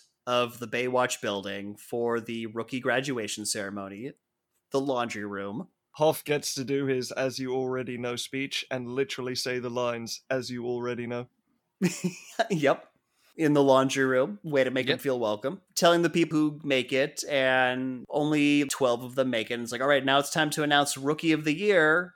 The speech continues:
Speaker 1: Uh, Matt, who hasn't been selected yet, thinks he might not have made it. And the reason why he was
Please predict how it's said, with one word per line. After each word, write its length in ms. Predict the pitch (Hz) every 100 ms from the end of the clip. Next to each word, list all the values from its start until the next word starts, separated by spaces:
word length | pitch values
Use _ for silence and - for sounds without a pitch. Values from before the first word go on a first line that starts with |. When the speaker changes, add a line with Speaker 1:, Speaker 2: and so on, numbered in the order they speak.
| -
Speaker 1:
Uh, 220 | 110 110
Matt, 380 | 104 120 143 143
who 80 | 139
hasn't 280 | 131 131 131
been 100 | 127
selected 440 | - 127 127 127
yet, 240 | 117 123 127
thinks 180 | 123 -
he 80 | 120
might 180 | 113 113
not 180 | 117
have 60 | 139
made 200 | 139 117
it. 200 | 120 117 - -
And 160 | 139 139
the 80 |
reason 280 | 135 175 175
why 200 | 180 180
he 200 | 175 180
was 240 | 180 185